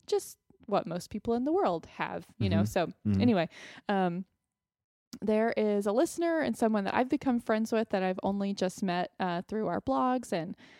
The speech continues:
Speaker 1: through, um, social media and stuff. But, um, shout out to our friend Sarah, who listens to this show. Um, and,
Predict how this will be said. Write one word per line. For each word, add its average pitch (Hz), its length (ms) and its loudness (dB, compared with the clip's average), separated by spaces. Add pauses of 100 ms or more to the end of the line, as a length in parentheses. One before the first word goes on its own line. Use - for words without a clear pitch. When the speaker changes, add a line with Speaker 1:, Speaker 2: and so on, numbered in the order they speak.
(220)
Speaker 1:
through, 175 460 2
um, 185 280 -2
social 185 380 0
media 226 400 0
and 202 160 -4
stuff. 196 420 -2
But, 175 420 -2
um, 170 480 -6 (100)
shout 196 260 -4
out 202 160 -4
to 214 240 -2
our 190 160 -2
friend 220 440 -2
Sarah, 180 480 -2
who 226 180 2
listens 190 440 -4
to - 120 -4
this 240 160 0
show. 185 560 0 (520)
Um, 190 440 0 (120)
and, 180 640 -2